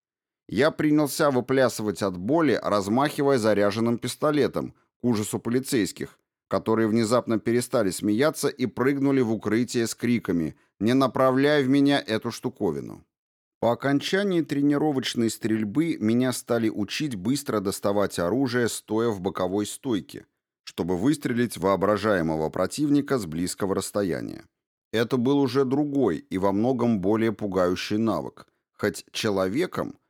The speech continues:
в которого я целился, и была лишь армированная бумага. Я чувствовал силу отдачи, от которой плечо с силой отводило назад сразу же после выхода из ствола пули,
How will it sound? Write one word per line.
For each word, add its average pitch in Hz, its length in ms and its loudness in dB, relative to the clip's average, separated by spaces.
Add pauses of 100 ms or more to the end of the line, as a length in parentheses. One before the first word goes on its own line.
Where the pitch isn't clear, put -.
(220)
в - 60 -20
которого 87 400 -2
я 90 180 -2
целился, - 600 -8
и - 80 -10
была 107 340 2
лишь 120 300 -2
армированная 90 720 0
бумага. 87 560 -6 (680)
Я 113 220 0
чувствовал 151 600 -2
силу 147 380 0
отдачи, 135 600 0
от - 240 -8
которой 110 420 0
плечо 101 460 -2
с 143 100 -4
силой 120 420 0
отводило 101 520 0
назад 92 540 0
сразу 139 480 0
же 123 100 0
после 120 340 -4
выхода 110 460 0
из 101 240 -4
ствола 101 480 0
пули, 104 480 -4